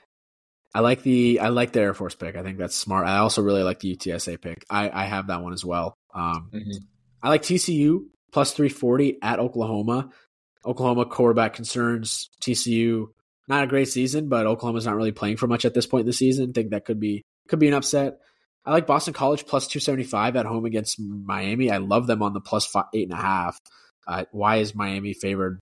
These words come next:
Speaker 1: by eight and a half against anybody at this point in the season? Neither teams are really playing for much, but I think Boston College is, has a bit of pride, and I think they can win this one outright. U V A plus fourteen,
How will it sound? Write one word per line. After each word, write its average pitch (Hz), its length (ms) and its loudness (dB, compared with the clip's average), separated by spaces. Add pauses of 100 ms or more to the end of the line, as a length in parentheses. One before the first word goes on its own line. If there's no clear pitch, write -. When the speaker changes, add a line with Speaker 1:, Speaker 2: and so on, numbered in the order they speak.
Speaker 1:
by 104 160 -2
eight 92 140 -2
and 85 80 -4
a - 40 -4
half 95 220 -2
against 85 280 -8
anybody 101 400 -2 (180)
at 107 120 -10
this 110 140 -6
point 110 160 -6
in 104 40 -12
the 110 60 -8
season? 113 340 -4
Neither 123 220 2
teams 135 260 -2
are 110 60 2
really 110 200 2
playing 107 220 -4
for 98 100 -6
much, 92 260 -4
but 113 80 4
I 95 40 2
think 101 220 -6
Boston 98 300 -2
College 98 340 -6
is, 90 140 -12 (320)
has 110 320 -10
a 127 40 -16
bit 208 120 4
of - 80 -2
pride, 104 320 -8 (280)
and 104 100 -6
I 98 60 -4
think 107 160 -8
they 101 120 -2
can 92 160 -10
win 92 140 -6
this 95 180 -6
one 90 280 -6
outright. 92 420 -2 (400)
U 139 180 2
V 135 200 6
A 139 200 6
plus 143 260 0
fourteen, 131 680 -2